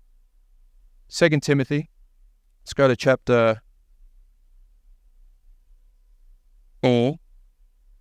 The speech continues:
verse three and four. "For the time is coming when people will not endure sound teaching, but have itching ears. They'll accumulate for themselves teachers to suit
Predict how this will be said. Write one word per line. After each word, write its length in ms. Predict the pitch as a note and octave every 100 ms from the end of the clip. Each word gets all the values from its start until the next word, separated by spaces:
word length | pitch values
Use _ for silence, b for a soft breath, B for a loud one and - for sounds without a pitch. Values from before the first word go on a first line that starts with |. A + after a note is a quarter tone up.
| _ - _ - - - _ _ _ _
verse 640 | B2 A#2+ A#2 - - - _ _ _ _ _ _ -
three 640 | C3+ C#3 B2 A#2 C3 C3+ _ _ _ _ _ _ _
and 280 | A#2 A2+ - _
four. 540 | - C3+ A#2 A2 C#3 - _ _ _
"For 100 | B2+
the 80 | A#2+
time 240 | D#3+ D#3
is 100 | C#3
coming 300 | - D#3 D3+
when 160 | C3+ -
people 340 | D#3 D#3 C#3+
will 160 | C3 C3
not 260 | C#3 D3
endure 440 | C3+ B2+ B2+ D#3 C3+
sound 340 | D3 B2+ B2
teaching, 420 | D3+ D#3 - G2+ - _ _ -
but 100 | C3
have 160 | C3
itching 300 | C#3 C3 C#3+
ears. 320 | D3 D3+ D3+ C#3
They'll 180 | C#3
accumulate 540 | C3+ - D#3+ D#3 C#3+ C3+
for 100 | C3+
themselves 500 | B2+ - D3 D3 B2
teachers 400 | - D#3+ C#3+ B2
to 120 | -
suit 320 | B2 D3 C#3+